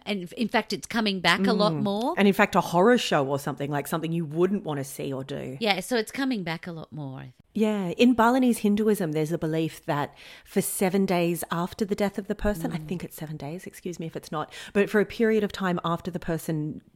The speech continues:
Speaker 2: physically dies, the soul hangs around.
Speaker 1: I believe that too.
Speaker 2: So part of the preparation of the cremation ceremony is the priests,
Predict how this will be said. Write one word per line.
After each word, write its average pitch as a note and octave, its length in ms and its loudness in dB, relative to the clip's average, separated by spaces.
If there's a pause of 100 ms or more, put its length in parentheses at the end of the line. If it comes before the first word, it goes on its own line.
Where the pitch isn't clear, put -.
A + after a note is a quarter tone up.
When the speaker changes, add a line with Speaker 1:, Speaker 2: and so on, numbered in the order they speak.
(140)
Speaker 2:
physically A#3 480 0
dies, C#3+ 400 -2
the F3 120 -6
soul D#3+ 340 -2
hangs D#3 240 -4
around. C#3 440 -4
Speaker 1:
I D#3+ 120 -2
believe D#3 340 -4
that C3+ 240 -4
too. C#3 240 -8
Speaker 2:
So E3 140 4
part G#3+ 340 0
of A3 120 -2
the A3+ 60 -2
preparation F3 920 -2 (100)
of E3 380 -2
the D#3+ 440 0 (360)
cremation F#3 680 2
ceremony C#3+ 720 -2
is E3+ 180 -6
the F3 100 -6
priests, - 800 -6